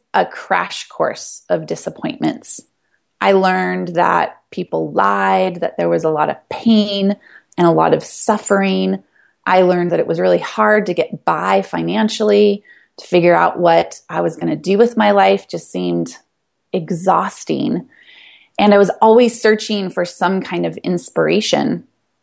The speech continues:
I finally found it when I discovered the film industry. I worked on a production set and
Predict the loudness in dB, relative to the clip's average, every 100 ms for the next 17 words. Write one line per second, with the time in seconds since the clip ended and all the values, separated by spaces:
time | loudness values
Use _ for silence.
0 | _ _ _ -2 0 2 4 4 4 2
1 | 2 4 6 4 2 -2 -4 -2 -4 -4
2 | -4 0 0 0 -4 -6 -4 -2 0 0
3 | -2 -6 -4 -2 -2 -6 _ -20 -20 _
4 | 0 2 4 4 2 0 0 0 0 -2
5 | -2 -6 -6 -6 -4 -2 -2 -4 -12 _
6 | _ _ _ -8 -4 0 0 0 -4